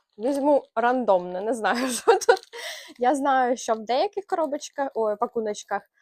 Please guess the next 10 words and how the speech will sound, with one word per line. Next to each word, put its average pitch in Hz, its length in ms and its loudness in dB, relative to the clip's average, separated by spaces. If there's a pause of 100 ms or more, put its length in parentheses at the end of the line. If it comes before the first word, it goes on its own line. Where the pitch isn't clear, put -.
(240)
але 240 680 -2 (100)
не 226 420 -4
в, 208 200 -8 (220)
у 233 220 -4
всіх. - 1040 -12 (1400)
Так, 196 880 -2 (280)
щось 320 300 -4
м'ягеньке, 226 600 -4
напевно, 277 560 -4
це 302 320 -8